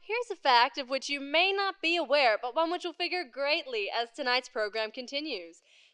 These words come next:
The Mercury Theater on the Air, produced by Orson Welles and John Houseman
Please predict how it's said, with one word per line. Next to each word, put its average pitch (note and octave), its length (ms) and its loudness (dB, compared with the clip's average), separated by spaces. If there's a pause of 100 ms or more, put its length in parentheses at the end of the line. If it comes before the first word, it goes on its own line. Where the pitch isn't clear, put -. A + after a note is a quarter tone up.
The D4+ 80 -6
Mercury F#4 340 -4
Theater C#4 400 2
on B3 160 4
the A#3+ 140 2
Air, B3 160 2
produced C#4 360 -8
by A#3 180 4
Orson C4+ 360 2
Welles C4 260 0
and A#3 140 -8
John B3 240 -4
Houseman C4+ 400 -4